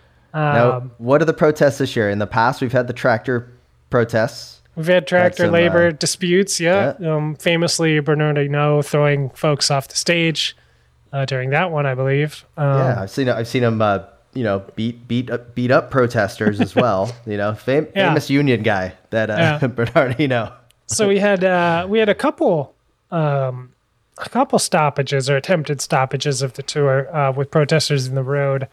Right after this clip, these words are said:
Speaker 2: for, uh, climate, climate activists, which
Speaker 1: Okay.
Speaker 2: makes perfect sense. Uh, yeah,
Speaker 1: I'm all for
Speaker 2: desperate,
Speaker 1: that.
Speaker 2: desperate times, um, call for desperate measures, I guess.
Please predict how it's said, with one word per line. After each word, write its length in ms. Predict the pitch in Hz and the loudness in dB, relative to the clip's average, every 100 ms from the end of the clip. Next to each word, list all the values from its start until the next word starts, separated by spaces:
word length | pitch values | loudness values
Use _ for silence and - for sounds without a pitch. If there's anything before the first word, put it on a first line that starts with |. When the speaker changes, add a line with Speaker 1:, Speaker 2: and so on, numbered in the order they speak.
| _ _ _ | _ _ _
Speaker 2:
for, 720 | - 165 156 151 147 151 156 - | 0 4 4 4 4 0 -4 -4
uh, 540 | 165 156 151 147 156 - _ _ - 196 - | -2 0 0 -2 -4 -10 _ _ -18 -16 0
climate, 420 | 233 196 160 - | 2 2 -2 -2
climate 320 | 208 190 160 | 2 2 2
activists, 680 | 147 - 143 139 156 - - - | 0 -2 -2 -2 -2 -6 -8 -4
which 320 | 170 - - - | -2 -2 -8 -12
Speaker 1:
Okay. 240 | 98 151 202 _ _ _ - | -10 -10 -10 _ _ _ 0
Speaker 2:
makes 240 | 214 202 | 0 2
perfect 340 | - 196 165 - | 2 0 2 0
sense. 460 | 175 175 - - - | 2 2 -2 -8 -6
Uh, 380 | 208 180 160 160 - | 0 2 2 0 -4
yeah, 300 | 214 170 156 - | -2 0 0 -2
Speaker 1:
I'm 160 | 147 | 0
all 120 | 226 | 0
for 140 | 180 175 | 2 0
Speaker 2:
desperate, 40 | |
Speaker 1:
that. 380 | 139 139 - - | 2 0 -2 -2
Speaker 2:
desperate 360 | 190 - 190 - | -2 -2 -6 -2
times, 600 | 180 170 185 208 - - | 2 2 2 0 -4 -4
um, 440 | 180 160 151 147 143 | 0 2 2 0 -2
call 240 | - 151 143 | -2 -2 -2
for 100 | 139 | -2
desperate 500 | 143 139 - 143 151 | -2 -2 -4 -10 -2
measures, 440 | 143 135 180 196 | 0 0 -2 -2
I 180 | 196 170 | -2 0
guess. 420 | 185 262 - | 0 0 -2